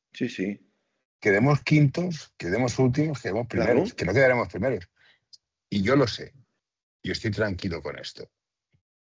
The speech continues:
Speaker 2: Pero la presión de la federación, de las estructuras que está creando, los precios que hay, o sea, pagamos unos
Speaker 1: Sí,
Speaker 2: precios
Speaker 1: sí.
Speaker 2: por las pistas que dices,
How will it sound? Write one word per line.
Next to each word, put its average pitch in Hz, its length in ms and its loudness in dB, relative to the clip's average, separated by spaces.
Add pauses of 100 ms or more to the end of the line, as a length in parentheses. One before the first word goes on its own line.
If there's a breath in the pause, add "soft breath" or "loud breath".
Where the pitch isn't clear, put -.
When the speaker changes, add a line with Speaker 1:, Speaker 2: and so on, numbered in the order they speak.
(720)
Speaker 2:
Pero 98 300 2
la 85 160 -4
presión 117 560 0
de 120 100 2
la 95 120 0
federación, 92 800 -2
de 82 80 -4
las 78 120 -8
estructuras 87 540 -4
que - 140 -2
está 113 120 4
creando, 101 540 0
los 82 260 -10
precios 92 380 -6
que - 140 -4
hay, 87 160 -2
o 78 80 -10
sea, - 320 -10
pagamos 87 340 -2
unos 85 220 -4
Speaker 1:
Sí, 120 60 -4
Speaker 2:
precios 104 240 -2
Speaker 1:
sí. 131 40 -4
Speaker 2:
por - 160 -8
las - 160 -10
pistas 87 420 -2
que 85 100 -6
dices, 73 360 -8